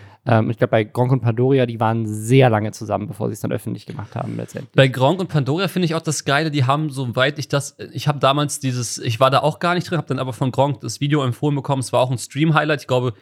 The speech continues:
Speaker 2: das war ein Stream-Highlight, bevor Stream-Highlights cool waren.
Speaker 1: <laughs>
Speaker 2: Und da hat,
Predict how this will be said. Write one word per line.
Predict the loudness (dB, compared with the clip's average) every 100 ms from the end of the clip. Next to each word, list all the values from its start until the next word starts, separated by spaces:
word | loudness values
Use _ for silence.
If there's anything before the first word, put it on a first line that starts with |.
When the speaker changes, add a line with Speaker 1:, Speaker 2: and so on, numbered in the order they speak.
| _ -10
Speaker 2:
das | -4 2
war | 4
ein |
Stream-Highlight, | 2 2 2 4 2 0 -4
bevor | -2 2 2
Stream-Highlights | 0 0 2 2 0 0 -2 -4 -6 0
cool | 0 2
waren. | 0 -2 -4 -6 -6 6 8
Speaker 1:
<laughs> | 10 8 8 8
Speaker 2:
Und | 8
da | 8
hat, | 6